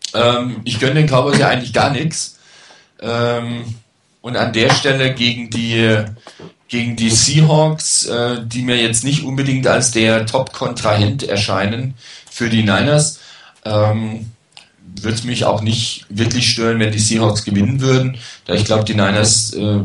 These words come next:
stark genug sind, die Seahawks abzuwehren. Aber es muss ja nicht sein.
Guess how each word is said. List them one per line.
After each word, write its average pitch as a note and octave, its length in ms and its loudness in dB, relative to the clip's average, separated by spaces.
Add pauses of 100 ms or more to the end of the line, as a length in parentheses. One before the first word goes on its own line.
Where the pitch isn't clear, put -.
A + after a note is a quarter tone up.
stark G#2+ 320 2
genug A2 320 -2
sind, A2+ 320 0
die A2 100 0
Seahawks A2 460 2
abzuwehren. G2 720 -2 (240)
Aber G#2+ 160 2
es B2+ 120 2
muss D#3 200 6
ja C#3+ 120 4
nicht A#2+ 220 -2
sein. A2 440 2